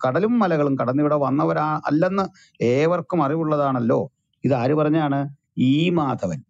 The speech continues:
ഇനി doctor പൽപ്പുവിനെ അറിയല്ലോ ഇവര്, ഈഴവ സമുദായം. ഇപ്പൊ എന്നോട് ചോദിച്ച അരുണിന് മനസ്സിലാവുമല്ലോ. അദ്ദേഹം മ-, മ-, ഈ ആവേശം കയറി പറഞ്ഞിട്ട് കാര്യമില്ല. ഈഴവ സമുദായത്തിൽ നിന്ന് ആദ്യമായിട്ട് ഡോക്ടറേറ്റ് എടുത്ത, എം ബി ബി എസ് എടുത്ത പൽപ്പു, doctor പൽപ്പു എന്ന അധികായൻ,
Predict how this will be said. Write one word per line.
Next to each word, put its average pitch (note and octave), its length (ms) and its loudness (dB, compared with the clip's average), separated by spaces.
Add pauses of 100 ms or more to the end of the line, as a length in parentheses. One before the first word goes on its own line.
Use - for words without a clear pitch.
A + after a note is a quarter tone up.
ഇനി F3 300 0 (220)
doctor D#3+ 340 0 (140)
പൽപ്പുവിനെ D#3 480 0
അറിയല്ലോ E3+ 320 0
ഇവര്, D#3+ 280 0 (280)
ഈഴവ D#3 240 2
സമുദായം. D#3 320 0
ഇപ്പൊ D3+ 160 -2
എന്നോട് E3+ 280 0
ചോദിച്ച D#3+ 300 0
അരുണിന് C#3+ 360 0
മനസ്സിലാവുമല്ലോ. E3 720 0 (320)
അദ്ദേഹം E3 340 0
മ-, E3+ 140 -2
മ-, D#3+ 300 -2
ഈ D3+ 200 0
ആവേശം D3+ 500 0
കയറി F#3 100 2
പറഞ്ഞിട്ട് F#3+ 300 -2
കാര്യമില്ല. G3 360 0 (340)
ഈഴവ E3 320 2
സമുദായത്തിൽ D#3+ 560 0
നിന്ന് E3+ 140 0
ആദ്യമായിട്ട് C#3 760 0 (440)
ഡോക്ടറേറ്റ് F#3+ 440 2
എടുത്ത, C3 260 0 (200)
എം C3+ 200 2
ബി F#3+ 120 2
ബി G3+ 80 2
എസ് G#3 200 2
എടുത്ത D#3 280 -2 (140)
പൽപ്പു, B2 520 0 (280)
doctor F3+ 240 0
പൽപ്പു D#3 440 0
എന്ന C#3 440 0
അധികായൻ, C3 640 0